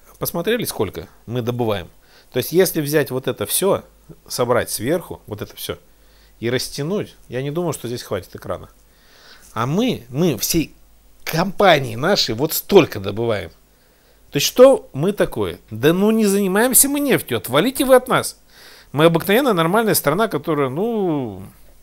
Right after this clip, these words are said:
каким-то образом су-, существует. Как она существует? Ну, вот это прикольно. А обратно вернемся в Википедию. То есть, м, залезем туда, на Википедию.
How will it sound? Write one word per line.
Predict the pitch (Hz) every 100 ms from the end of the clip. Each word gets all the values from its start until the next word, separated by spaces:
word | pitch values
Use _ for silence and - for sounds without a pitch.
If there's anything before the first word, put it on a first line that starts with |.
| - -
каким-то | - 202 - 160
образом | 175 165 151
су-, | - - - 151
существует. | - 156 151 - 110 90 87 - - - - - _ _
Как | - 170
она | 160
существует? | 147 147 - - - 87
Ну, | 135
вот | 135
это | 135 160
прикольно. | 165 156 110 87 80 - - - - _ _
А | 143 180
обратно | 190 233 247
вернемся | 170 170 196 -
в | 131
Википедию. | - - 98 78 76 - _ _ _ _
То | -
есть, | 92 -
м, | 87 82 _ _ _ _ _ _ _ _ -
залезем | - 113 151 147 104
туда, | 95 95 87
на | 95
Википедию. | 110 - 113 90